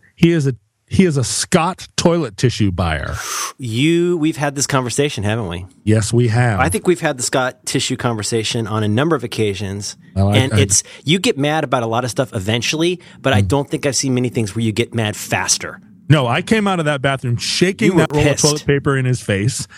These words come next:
Speaker 1: and I said, "You're a fucking millionaire. Buy some goddamn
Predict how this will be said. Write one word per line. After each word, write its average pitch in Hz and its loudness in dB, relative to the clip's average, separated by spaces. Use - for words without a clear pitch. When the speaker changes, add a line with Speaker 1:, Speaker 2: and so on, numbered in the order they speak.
Speaker 1:
and 170 4
I 185 2
said, 185 0
"You're 302 4
a 277 -2
fucking 285 0
millionaire. 220 0
Buy 294 4
some 247 -4
goddamn 208 0